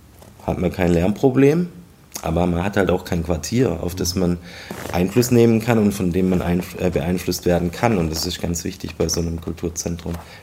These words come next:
dass da von unten, von der Bevölkerung, äh, Impulse kommen.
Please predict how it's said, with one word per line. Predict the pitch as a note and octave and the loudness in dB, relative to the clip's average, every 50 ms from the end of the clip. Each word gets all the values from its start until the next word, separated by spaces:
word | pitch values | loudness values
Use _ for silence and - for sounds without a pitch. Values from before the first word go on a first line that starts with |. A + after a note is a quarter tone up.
| - | -2
dass | - E2+ E2+ - | -2 -2 -2 2
da | - E2+ | 0 0
von | E2+ - D#2 C#2 | 0 0 -6 -4
unten, | C#2 F2+ G#2 G#2 - - G2+ G2+ G2 - - - - - - - - | -2 0 0 0 -2 -4 -6 -6 -6 -10 -16 -18 -16 -16 -16 -16 -16
von | - - E2 E2 | -8 -6 -6 -4
der | E2 E2 | -4 -6
Bevölkerung, | D#2+ - - - F#2 F2+ F#2 F2+ - F#2 E2+ F2 F2+ F2+ F#2 F2 - - - - - - - - - - - | -8 -10 -4 2 2 2 2 2 -2 -4 -2 -2 -2 -2 -2 -4 -8 -10 -10 -10 -12 -14 -14 -14 -12 -6 -2
äh, | E2+ E2+ E2+ E2 | 0 0 0 -2
Impulse | E2 D#2+ - E2+ E2 D#2+ - | -4 -2 0 -2 -2 -2 -6
kommen. | - - E2+ D#2+ D#2+ | -10 -12 -12 -12 -12